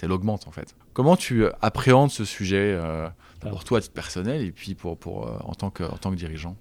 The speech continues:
Speaker 2: Alors c'est un vrai sujet, c'est un vrai sujet en plus qui est dans mon actualité en, en
Speaker 1: Ah
Speaker 2: ce
Speaker 1: bon ?
Speaker 2: moment,
Speaker 1: D'accord.
Speaker 2: euh, parce qu'on fait énormément attention à notre R S E, à notre empreinte, à, à, à
Speaker 1: Ouais.
Speaker 2: ce qui se passe.
Speaker 1: Ouais.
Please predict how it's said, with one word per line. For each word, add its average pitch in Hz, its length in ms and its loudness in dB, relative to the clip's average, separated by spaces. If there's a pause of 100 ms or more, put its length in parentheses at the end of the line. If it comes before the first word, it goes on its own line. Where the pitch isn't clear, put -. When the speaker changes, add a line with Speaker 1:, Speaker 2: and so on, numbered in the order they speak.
(140)
Speaker 2:
Alors 107 180 -6
c'est - 140 -10
un 95 100 -4
vrai 104 240 -4
sujet, 95 400 -6
c'est - 140 -10
un 101 80 -4
vrai 127 100 -4
sujet 127 280 -6
en 123 100 -2
plus - 240 -8
qui - 140 -12
est 95 40 -8
dans 117 240 -2
mon 123 180 -2
actualité 101 640 -6
en, 87 100 -6 (100)
en 104 100 -8
Speaker 1:
Ah 90 60 -4
Speaker 2:
ce 87 60 -2
Speaker 1:
bon ? 98 80 -4
Speaker 2:
moment, 107 320 -2
Speaker 1:
D'accord. 170 180 -6
Speaker 2:
euh, 87 480 -8
parce - 180 -12
qu'on 92 220 -10
fait - 260 -12 (180)
énormément 110 480 -2
attention 95 380 -10
à 95 60 -6
notre 90 280 -10
R 90 160 -8
S 107 220 -10
E, 165 100 -4
à 127 40 -6
notre 92 300 -10
empreinte, 147 440 -10
à, - 220 -14
à, 92 80 -12
à - 160 -10
Speaker 1:
Ouais. 107 80 -8
Speaker 2:
ce - 60 -12
qui - 100 -12
se - 160 -12
passe. 165 320 -8
Speaker 1:
Ouais. 85 160 -6